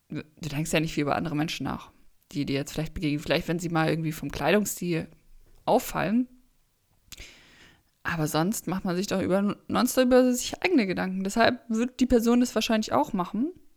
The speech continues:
Und drittens, es ist pups egal, auch wenn die andere Person was von dir denkt. Denn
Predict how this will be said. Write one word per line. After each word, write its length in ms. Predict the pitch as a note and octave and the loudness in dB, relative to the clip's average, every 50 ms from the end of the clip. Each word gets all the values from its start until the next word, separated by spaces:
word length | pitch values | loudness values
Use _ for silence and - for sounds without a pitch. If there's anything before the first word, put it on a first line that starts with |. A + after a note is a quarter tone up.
| _ _ _ _ _ _ _ _ - - _ _ _ _ _ _ _ _ _ _ _ _ _ _ _ _ _ _ _ _ _ | _ _ _ _ _ _ _ _ -20 -20 _ _ _ _ _ _ _ _ _ _ _ _ _ _ _ _ _ _ _ _ _
Und 200 | - F#3+ - - | -4 -4 0 0
drittens, 540 | E4 - - A#3 B3 E4 - - - - - _ _ _ _ _ _ _ _ _ _ _ _ _ _ - | 0 2 2 0 0 0 -2 -6 -10 -12 -14 _ _ _ _ _ _ _ _ _ _ _ _ _ _ -6
es 100 | G3 G#3+ | -4 -2
ist 200 | G#3 G3+ - - | -2 -4 -4 -4
pups 240 | - A3 G3 - | -4 -4 -2 -2
egal, 420 | - E3+ - G3+ G#3+ G3+ G3 G3+ G#3+ - | -2 0 2 4 2 2 0 -2 -6 -8
auch 160 | A3 F#3 - | -8 -6 -4
wenn 120 | F3+ F3+ F3+ | -4 -2 -2
die 100 | - - | -2 -2
andere 340 | - F#3 F3+ F#3 F#3 F#3 | -2 -2 -2 0 -2 -2
Person 360 | F3+ - F#3+ F3+ F#3 F3+ F3+ F3 | -2 -2 -2 -2 -2 -2 -2 -2
was 160 | F3+ F3+ - | -4 -6 -6
von 200 | - F3+ F3+ F3+ | -6 -4 -4 -4
dir 120 | F3+ E3+ | -4 -4
denkt. 400 | E3+ F3 F3+ G#3+ C4+ D4 - - - _ - - - - - - - - - - - - - - _ _ _ _ - | -2 -2 -2 -2 -2 -4 -6 -12 -20 _ -20 -20 -18 -18 -18 -20 -20 -20 -20 -20 -20 -20 -20 -20 _ _ _ _ 0
Denn 360 | D#3+ F3+ G3 G3+ G3+ G3 - | 2 2 4 2 2 0 -2